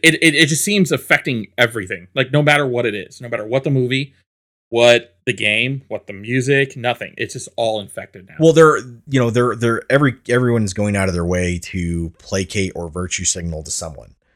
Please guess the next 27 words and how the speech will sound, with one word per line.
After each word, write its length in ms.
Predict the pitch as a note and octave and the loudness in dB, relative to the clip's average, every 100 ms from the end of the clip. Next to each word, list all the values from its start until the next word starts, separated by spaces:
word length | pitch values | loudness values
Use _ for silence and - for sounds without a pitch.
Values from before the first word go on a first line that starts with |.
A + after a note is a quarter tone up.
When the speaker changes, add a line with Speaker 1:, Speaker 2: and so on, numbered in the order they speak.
| _ _ _ - | _ _ _ -12
Speaker 2:
So 580 | - G#2 F#2+ F#2 F#2 E2+ _ _ _ _ - | -2 0 2 0 -2 -6 _ _ _ _ -4
the 160 | A2 | -2
reason 280 | A#2+ E3 E3 | 2 2 2
why 140 | C3+ | 2
I 40 | G#2+ | 2
brought 200 | G#2 G#2 | 2 -2
up 80 | - | -2
that 140 | F#2+ | -6
whole, 460 | - A2 G#2 G2 F#2+ | -4 -4 -2 -2 -6
that, 300 | G2 F2 D#2+ | -8 -10 -8
that, 280 | F#2+ F#2 - _ | -10 -10 -16 _
you 120 | G2+ F#2 | -12 -10
know, 160 | D#2+ - _ _ | -10 -16 _ _
going 220 | G#2 G#2+ G#2 | -4 -2 -2
into 140 | G2 | -2
that 160 | F#2 F2 | -4 -6
whole 240 | - G2 | -6 -6
study 320 | - G2+ G2 | -4 -4 -2
of, 100 | F2+ | -2
like, 200 | E2 D#2+ | -4 -10
people 240 | - - G2+ | -14 -10 -6
will 80 | F#2+ | -6
just 240 | F#2+ - | -4 -6
follow 320 | - F2 G#2+ | -4 -2 0
these 240 | F2 D2+ - | -2 -6 -8
things 320 | D#2 D2+ - _ _ _ - | -10 -16 -20 _ _ _ -8
is 360 | G2 F2+ E2+ | -4 -2 -4